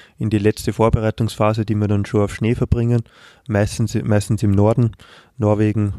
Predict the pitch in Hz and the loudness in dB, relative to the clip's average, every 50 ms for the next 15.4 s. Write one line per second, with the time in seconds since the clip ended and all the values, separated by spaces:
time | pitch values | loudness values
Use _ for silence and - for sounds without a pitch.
0 | - - - - - 110 107 104 104 107 104 104 98 - - - _ - - - | -10 -14 -14 -6 -2 0 2 2 2 0 -2 -4 -6 -8 -14 -20 _ -20 -10 -2
1 | - 120 113 110 110 110 107 104 - - - - _ _ _ _ _ _ - - | 0 0 2 2 2 0 0 -2 -4 -10 -18 -20 _ _ _ _ _ _ -18 -14
2 | - 151 147 127 135 - 131 113 110 107 101 113 110 - 120 113 - - 113 107 | -10 -6 -6 -6 -6 -2 0 2 2 2 2 0 0 0 0 0 2 2 0 0
3 | - - 113 120 - - 113 110 117 117 110 113 107 - 131 123 113 110 110 101 | 0 0 0 0 0 -2 -2 -2 0 0 2 0 0 0 0 0 2 2 2 2
4 | 104 107 - - - 110 - - 110 107 - - 110 104 101 98 104 98 - 110 | 2 0 0 0 -2 -2 0 -2 -4 -4 -2 0 0 0 2 2 0 0 0 0
5 | 110 110 110 110 - - - - - - - - - _ _ - 113 107 104 104 | 2 2 0 0 -4 -10 -16 -20 -20 -20 -20 -20 -20 _ _ -2 0 0 0 0
6 | 107 104 95 - 107 101 101 104 104 101 - - 110 101 101 101 101 101 - 110 | 0 -2 -2 0 0 2 2 2 0 0 -2 -4 -2 0 2 0 0 0 -2 -6
7 | 101 - 107 101 101 98 - - 110 104 101 98 101 104 110 113 113 - - 120 | -4 -2 0 0 0 0 -2 -2 -2 -2 0 0 0 0 0 0 0 0 -2 -2
8 | - 120 113 - _ _ - - 107 107 107 104 _ - - 117 107 104 - 110 | 0 -2 -2 -4 _ _ -6 -4 -2 0 0 -2 _ -4 -2 0 0 0 0 0
9 | 104 107 104 101 104 98 98 95 95 92 101 110 127 143 139 - 135 - 135 131 | 0 0 0 2 2 2 2 2 2 2 2 2 2 2 0 -2 -2 0 0 0
10 | 135 - _ _ - - - - - - - - _ _ - 117 107 98 110 117 | 0 -2 _ _ -20 -20 -20 -20 -20 -20 -20 -20 _ _ -4 -4 -2 0 2 2
11 | 117 110 113 110 107 110 - - - - 117 117 117 117 113 113 113 113 - 131 | 4 4 4 2 2 0 -4 -6 -4 -2 -2 0 2 4 4 4 2 0 0 -2
12 | 113 107 104 104 101 101 - - _ _ _ _ - - 104 101 107 110 110 107 | -2 0 0 0 -2 -4 -6 -8 _ _ _ _ -6 -2 2 2 4 4 4 2
13 | 98 107 120 120 - 127 120 - - 120 - - - 117 113 110 107 104 - 120 | 2 0 0 -2 -4 -8 -8 -6 -6 -8 -6 -4 -2 0 0 0 0 0 0 0
14 | 107 - - - 107 104 101 95 107 117 - - - 120 113 113 110 - 120 113 | 0 0 0 -2 0 0 2 2 0 0 -2 -4 -2 0 0 0 0 -2 -4 -2
15 | - 113 110 - - - - | 0 0 0 -2 -4 -10 -16